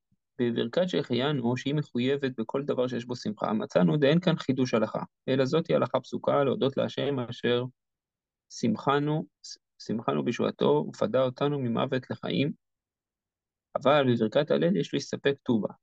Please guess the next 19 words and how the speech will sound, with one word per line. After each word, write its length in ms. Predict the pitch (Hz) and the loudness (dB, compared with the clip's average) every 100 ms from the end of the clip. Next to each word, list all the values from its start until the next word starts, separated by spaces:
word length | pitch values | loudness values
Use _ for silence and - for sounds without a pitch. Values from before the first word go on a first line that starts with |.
| _ - | _ -2
"והנה 240 | 113 156 | 2 2
גרסינן 440 | 151 120 - 147 | 2 -2 0 2
נתם, 320 | 117 - 139 131 - | 2 2 0 0 -2
ארבעים 300 | 110 101 143 | -2 0 2
ושמונה 340 | 175 135 107 143 | 2 2 2 2
נביאים 340 | 131 113 131 | 0 -2 -2
עמדו 220 | 110 110 | -2 -4
לישראל, 420 | 131 123 117 113 104 - | -4 -4 -2 -2 -2 -4
ולא 180 | 120 139 | -2 0
פחתו 340 | 143 - 120 | -2 -2 0
ולא 240 | 139 127 120 | 2 2 0
התירו 380 | 120 - 147 139 | 0 0 2 2
על 60 | |
מה 120 | 123 | 2
שכתוב 420 | 131 - 120 127 123 | -2 -6 -6 -6 -6
בתורה, 320 | - 101 160 208 _ _ _ _ _ - | -2 0 0 0 _ _ _ _ _ 0
חוץ 200 | 165 - | 0 0
ממקרא 380 | 139 127 120 139 | -2 -2 0 0
המגילה. 360 | 131 127 117 107 | 2 0 0 -4